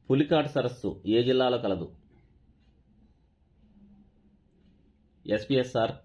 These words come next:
నెల్లూరు జిల్లా. నెక్స్ట్, నదీ ప్రవాహం మేట వేయడం వలన ఏర్పడిన సారవంతమైన నేలలు ఏవి? ఒండ్రు నేలలు. నెక్స్ట్, ఏ నేలలు ఎక్కువ శాతం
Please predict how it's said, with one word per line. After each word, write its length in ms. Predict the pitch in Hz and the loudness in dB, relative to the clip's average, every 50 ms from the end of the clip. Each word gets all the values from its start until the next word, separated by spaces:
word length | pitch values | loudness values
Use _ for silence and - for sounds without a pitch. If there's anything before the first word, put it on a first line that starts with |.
| - 104 | -8 -6
నెల్లూరు 280 | 107 107 117 120 110 104 101 | -2 2 2 2 2 2 0
జిల్లా. 180 | 95 85 - - - - - - - _ _ - _ _ _ _ _ _ _ _ _ _ _ _ _ _ _ _ - _ _ 113 101 104 | -2 -2 -4 -8 -14 -20 -20 -20 -20 _ _ -20 _ _ _ _ _ _ _ _ _ _ _ _ _ _ _ _ -20 _ _ -10 -6 -6
నెక్స్ట్, 200 | 104 101 - - - _ _ _ _ _ _ _ _ _ _ _ _ - | -6 -6 -8 -16 -20 _ _ _ _ _ _ _ _ _ _ _ _ -4
నదీ 220 | 98 113 123 156 175 170 | 0 2 4 4 4 4
ప్రవాహం 420 | 156 151 151 151 147 151 160 156 139 131 127 | 2 0 2 2 0 0 -2 -2 -2 -2 -2
మేట 160 | 127 127 - 135 131 | -2 0 2 2 2
వేయడం 280 | 131 127 120 120 117 113 | 2 2 2 0 0 0
వలన 240 | 110 107 104 110 117 127 127 - - 104 110 117 | -2 -2 -2 0 -2 -2 -4 -4 -4 0 0 0
ఏర్పడిన 380 | 117 120 120 113 113 107 101 - - - - | 0 0 0 -2 -2 -2 -2 -4 -6 -2 0
సారవంతమైన 680 | 104 104 117 131 127 123 123 120 123 120 120 117 113 110 107 | 2 2 2 2 0 -2 -2 -2 -2 -2 0 0 0 -2 0
నేలలు 260 | 107 104 107 107 104 98 90 | 0 0 2 2 2 2 2
ఏవి? 140 | 78 - - - - _ _ _ _ _ _ _ _ _ _ _ _ _ _ _ _ _ _ _ _ _ _ _ _ _ _ _ _ _ _ _ _ _ _ _ _ _ _ _ _ _ _ _ _ _ _ _ _ _ _ _ _ _ _ 269 269 _ _ _ _ _ _ _ _ _ _ _ _ _ _ _ _ _ _ _ _ _ _ - | 0 -4 -8 -14 -20 _ _ _ _ _ _ _ _ _ _ _ _ _ _ _ _ _ _ _ _ _ _ _ _ _ _ _ _ _ _ _ _ _ _ _ _ _ _ _ _ _ _ _ _ _ _ _ _ _ _ _ _ _ _ _ _ _ _ _ _ _ _ _ _ _ _ _ _ _ _ _ _ _ _ _ _ _ _ -8
ఒండ్రు 380 | - 95 95 104 110 107 123 117 113 | -4 -2 0 0 0 0 0 0 0
నేలలు. 280 | 107 98 87 80 78 - - - _ _ _ _ - - _ _ _ _ _ - | 0 0 0 -2 -4 -6 -12 -20 _ _ _ _ -20 -20 _ _ _ _ _ -12
నెక్స్ట్, 280 | 92 98 101 - - - - _ _ _ _ _ _ _ _ _ - | -8 -8 -8 -8 -10 -16 -20 _ _ _ _ _ _ _ _ _ -2
ఏ 140 | 101 113 135 147 147 143 | 2 2 4 4 2 2
నేలలు 340 | 139 143 147 147 147 139 127 117 | 2 2 2 2 2 2 0 0
ఎక్కువ 200 | 113 - 147 143 143 | -2 0 -2 -2 0
శాతం 260 | 139 127 127 - 135 | -2 -4 -4 -4 -4